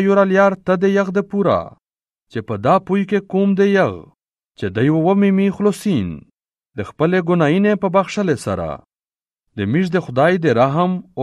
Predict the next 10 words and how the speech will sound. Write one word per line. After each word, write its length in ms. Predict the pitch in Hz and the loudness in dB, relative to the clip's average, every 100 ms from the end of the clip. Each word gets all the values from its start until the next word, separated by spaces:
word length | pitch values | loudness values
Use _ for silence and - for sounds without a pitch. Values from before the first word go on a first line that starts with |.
| 131 | 0
مهربانۍ 460 | 160 160 190 202 208 | 0 0 0 0 -2
په 80 | 196 - | -6 -4
سبب، 400 | 196 165 120 82 71 _ _ _ _ - | -4 0 -2 -2 -10 _ _ _ _ -6
په 40 | 110 | 0
میژ 160 | 127 175 | 0 0
ور 160 | 185 190 | 0 2
وخیږي 480 | 190 190 202 185 196 | 0 0 -2 -2 -2
لمر 220 | 190 190 190 | 0 0 0
د 120 | 170 190 | -2 0
ګاییز، 420 | 196 196 190 113 | 2 2 0 -2